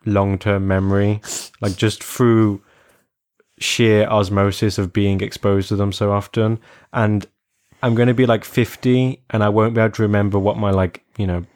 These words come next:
twenty-first birthday was like, but I'll remember that Kim Kardashian sex tape was with Ray J. Like, that's an example. I have no idea who Ray J is.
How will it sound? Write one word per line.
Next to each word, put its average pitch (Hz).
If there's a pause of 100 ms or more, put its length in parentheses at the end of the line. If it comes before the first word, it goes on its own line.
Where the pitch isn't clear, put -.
(140)
twenty-first 104
birthday 104
was 101
like, 107
but 107
I'll 98
remember 98
that 104
Kim 101
Kardashian 92
sex -
tape 101
was 95 (480)
with 101
Ray 104
J. 110 (360)
Like, 113
that's 143
an 143
example. 120
I 113
have 127
no 123
idea 117
who 107
Ray 101
J 98
is. 87